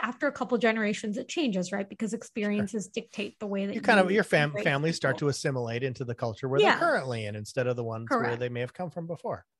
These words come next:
Speaker 1: Yeah, so, like, maybe a U K Indian family and an American, yeah, and, like, Indian family, the, they would be different, I guess.
Speaker 2: Of course, of course.
Speaker 1: Yeah.
Speaker 2: Yeah.
Speaker 1: No, but we were talking
Speaker 2: Yeah,
Speaker 1: about
Speaker 2: and I mean, I'm, I'm just thinking of my family is,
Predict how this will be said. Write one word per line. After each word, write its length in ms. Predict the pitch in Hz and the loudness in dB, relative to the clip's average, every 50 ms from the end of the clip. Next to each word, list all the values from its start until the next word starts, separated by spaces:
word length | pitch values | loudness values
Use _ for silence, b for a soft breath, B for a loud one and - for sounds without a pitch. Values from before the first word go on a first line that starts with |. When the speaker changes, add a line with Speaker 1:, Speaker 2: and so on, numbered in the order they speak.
| _ _ _ - | _ _ _ 2
Speaker 1:
Yeah, 240 | 330 233 - 226 | 2 2 2 0
so, 120 | 208 - 254 | -4 -2 0
like, 180 | 247 233 233 | 2 2 2
maybe 300 | 240 247 240 233 254 254 | 2 0 2 2 4 4
a 320 | 233 240 233 220 220 226 - | 4 4 4 2 0 -2 -4
U 300 | 233 208 208 247 254 - | -6 -2 0 0 0 0
K 400 | - - - 240 214 220 214 214 | -4 -4 0 2 2 4 2 0
Indian 420 | - 214 208 202 214 208 202 214 | 0 -2 -2 -2 0 0 -2 -2
family 400 | - - 208 202 196 202 196 196 | -4 -4 -4 -2 0 0 0 0
and 100 | 196 190 | 0 -2
an 120 | 190 190 190 | -2 -2 -2
American, 720 | 190 202 190 190 190 196 - - 208 196 196 190 180 - b b b b b b _ _ | -2 -2 -2 -2 -4 -6 -6 -8 -6 -6 -6 -6 -8 -12 b b b b b b _ _
yeah, 120 | - 226 226 285 | -10 -10 -10 -8
and, 340 | 302 - 214 202 190 190 | -6 -2 0 0 0 0
like, 280 | 190 190 185 190 185 - | 0 -2 -2 -4 -6 -6
Indian 340 | - 202 190 190 190 185 185 | -6 -4 -2 -2 -2 -2 -2
family, 480 | 180 - 208 196 196 190 190 190 185 185 _ _ _ - | -4 -6 -6 -4 -4 -4 -4 -6 -8 -10 _ _ _ -4
the, 200 | 214 196 202 214 214 | -2 -2 -2 -2 -2
they 120 | 208 208 | -2 0
would 120 | 202 202 190 | 0 0 -2
be 120 | 190 202 | -4 -4
different, 400 | 196 240 247 - - 247 - 294 - | -4 -4 -4 -4 -6 -12 -14 -12 -14
I 80 | 220 214 | -14 -12
guess. 220 | - - - 190 | -10 -10 -10 -10
Speaker 2:
Of 80 | - - | -12 -2
course, 400 | - 285 226 - - - - - _ _ _ _ _ _ | 0 2 2 2 0 -6 -14 -18 _ _ _ _ _ _
of 40 | _ - | _ -8
course. 160 | 208 135 - | -8 -8 -8
Speaker 1:
Yeah. 160 | - - - - - _ _ _ _ b b b b b b b _ _ _ _ _ _ | -8 -10 -12 -14 -16 _ _ _ _ b b b b b b b _ _ _ _ _ _
Speaker 2:
Yeah. 160 | 147 127 110 107 - _ _ _ _ _ _ _ _ _ _ _ _ _ _ _ _ _ 269 | -12 -12 -12 -12 -18 _ _ _ _ _ _ _ _ _ _ _ _ _ _ _ _ _ 4
Speaker 1:
No, 100 | 254 226 | 4 4
but 140 | 226 277 | 4 2
we 100 | 262 277 | 2 2
were 80 | 262 262 | 0 0
talking 340 | - 214 208 226 - 220 202 | 2 2 0 0 2 4 6
Speaker 2:
Yeah, 100 | 220 170 | 8 8
Speaker 1:
about 100 | 147 170 | 8 8
Speaker 2:
and 80 | 180 | 8
I 80 | 185 185 | 8 6
mean, 180 | 190 185 175 170 | 6 6 6 4
I'm, 220 | 165 151 156 160 | 4 2 2 2
I'm 160 | 160 156 151 | 2 2 2
just 160 | 151 147 - | -2 -4 -4
thinking 160 | 170 151 143 135 | -2 -2 -2 -2
of 80 | 123 | 0
my 160 | 123 139 185 | 2 2 0
family 400 | 202 - 143 131 123 127 127 127 | 2 2 0 2 2 0 0 0
is, 160 | 123 110 117 | -2 -6 -8